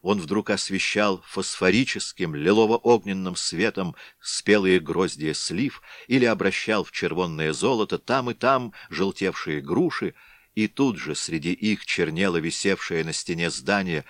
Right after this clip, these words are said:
или на древесном суку тело бедного жида или монаха, погибавшее вместе с строением в огне. Над огнем вились вдали птицы,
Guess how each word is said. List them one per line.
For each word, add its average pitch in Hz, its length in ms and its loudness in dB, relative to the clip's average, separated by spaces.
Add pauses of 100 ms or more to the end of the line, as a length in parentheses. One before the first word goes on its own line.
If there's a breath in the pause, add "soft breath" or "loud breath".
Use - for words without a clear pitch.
(260 loud breath)
или 92 240 0
на 82 120 -2
древесном 82 600 -2
суку 113 420 -2
тело 98 400 2
бедного 78 540 -2
жида 107 460 2
или 85 180 -2
монаха, 92 720 -2 (400 loud breath)
погибавшее 101 960 -2 (200 soft breath)
вместе 82 540 -4
с - 80 -6
строением 73 840 -6 (100)
в 76 140 -8
огне. 65 380 -10 (2000)
Над 107 220 0
огнем 95 520 2
вились 90 420 -2
вдали 82 380 -2
птицы, - 720 -6